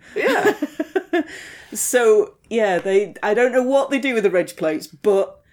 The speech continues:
Speaker 2: they go in Thor's chariot.
Speaker 1: Okay.
Speaker 2: And they travel all the way over the lands in his chariot, pulled by his two fierceness of goats. And they go all the way to the giants' lands.
Speaker 1: Goat one and goat two.
Speaker 2: Goat one and goat two.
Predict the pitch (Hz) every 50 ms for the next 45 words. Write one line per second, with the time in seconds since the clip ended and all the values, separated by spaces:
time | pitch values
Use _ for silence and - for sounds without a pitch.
0 | _ _ _ _ _ 214 220 214 233 233 226 254 285 294 285 294 - 240 220 214
1 | 214 - - - 196 165 151 139 135 - - _ _ _ - 180 - 170 170 -
2 | _ _ _ _ _ - 190 190 190 180 180 180 175 180 - - 214 202 190 202
3 | 170 208 202 190 - - _ 196 214 247 277 302 294 262 254 240 233 226 214 196
4 | 202 180 170 160 147 139 139 147 170 180 - - - - - 185 180 185 226 226
5 | - - - 190 156 156 160 175 - - - - 196 190 196 190 180 196 190 190
6 | 180 180 196 190 - - - - 214 196 185 185 180 180 _ _ _ _ _ -
7 | - - 214 226 226 240 233 - 220 214 196 - - - - 160 139 139 147 -
8 | - - - - - - - _ _ _ _ _ _ _ _ _ _ _ _ _
9 | - 185 185 185 180 170 180 170 156 - - 202 220 254 294 311 285 269 202 175
10 | 156 151 156 165 160 - _ _ _ _ _ - - 220 214 185 202 - 185 185
11 | 175 170 160 151 - - 160 147 135 113 - - - - 185 185 185 - - 190
12 | 170 170 165 160 156 147 151 - - - 151 147 139 _ _ _ _ - - -
13 | 196 180 175 - 190 185 180 170 156 147 135 - - - -